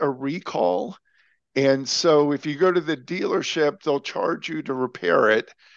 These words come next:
anywhere from five hundred to thirty-five hundred dollars. And again, this is an issue. The class action lawsuit states where the claim is that G M knew about this defect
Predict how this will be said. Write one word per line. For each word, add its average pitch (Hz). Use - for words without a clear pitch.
anywhere 160
from 127
five 147
hundred 143
to 123
thirty-five 139
hundred 127
dollars. 104
And 139
again, 156
this 160
is 165
an 160
issue. 160
The 139
class 143
action 143
lawsuit 151
states -
where 123
the 120
claim 151
is 113
that 139
G 175
M 160
knew 165
about 160
this 135
defect 139